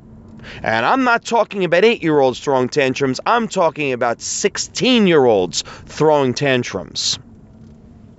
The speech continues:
I'm talking about kids who are so addicted to certain games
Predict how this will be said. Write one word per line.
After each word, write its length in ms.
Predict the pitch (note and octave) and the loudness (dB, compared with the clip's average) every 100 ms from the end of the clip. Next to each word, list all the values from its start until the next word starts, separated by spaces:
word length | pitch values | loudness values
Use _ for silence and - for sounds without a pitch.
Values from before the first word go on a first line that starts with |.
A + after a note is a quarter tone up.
| - - - - - - - - - - | -20 -20 -20 -20 -20 -20 -18 -16 -14 -4
I'm 300 | F3 A#3 C#4 | 0 0 0
talking 500 | - G#3 E3+ - D3 | 0 0 0 -2 -6
about 400 | A#2+ A#2 A2 A2 _ _ _ _ _ - - | -2 0 2 0 _ _ _ _ _ -20 -10
kids 480 | - A3+ A3 E3 - | 0 2 2 -2 -6
who 220 | - F#3+ E3+ | 0 2 4
are 140 | D#3 | 2
so 760 | - - - G#3 F#3+ G#3+ B3+ - | 0 -6 -4 2 2 2 0 -4
addicted 920 | G#3 C3+ - G3+ G#3+ - B2+ F2 E2 - _ - - - | -8 -8 -6 -2 -2 -4 -8 -8 -12 -20 _ -20 -16 -4
to 160 | E3+ | 0
certain 680 | - - F#3 F#3+ - G3+ D3+ | 0 2 4 2 2 0 0
games 760 | D#3 E3+ B2+ F2+ E2 - - | 0 0 0 -2 -6 -8 -10